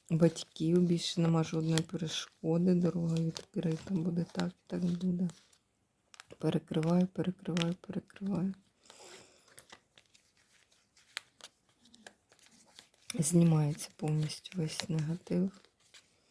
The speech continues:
Відкривається шлях на щасливу долю. Буде так і так буде. Вищі сили, янголів, охоронців, духів роду, прошу, допоможіть відкрити всі шляхи і дороги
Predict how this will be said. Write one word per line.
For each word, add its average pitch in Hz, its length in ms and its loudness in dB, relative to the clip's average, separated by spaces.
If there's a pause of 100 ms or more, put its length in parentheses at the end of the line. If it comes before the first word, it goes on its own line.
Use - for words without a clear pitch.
(920)
Відкривається 165 760 -6
шлях - 460 -6
на 170 80 -4
щасливу 175 600 0
долю. 175 360 2
Буде 175 300 -8 (100)
так 185 220 -8
і - 140 -20
так - 120 -20 (160)
буде. - 500 -20 (4000)
Вищі 185 380 4
сили, 160 460 6
янголів, 190 720 8
охоронців, 170 840 2
духів 175 520 2
роду, 175 280 4
прошу, - 420 -2
допоможіть 180 720 4
відкрити 180 580 0
всі - 280 0
шляхи 175 640 2
і 165 60 -4
дороги 175 600 4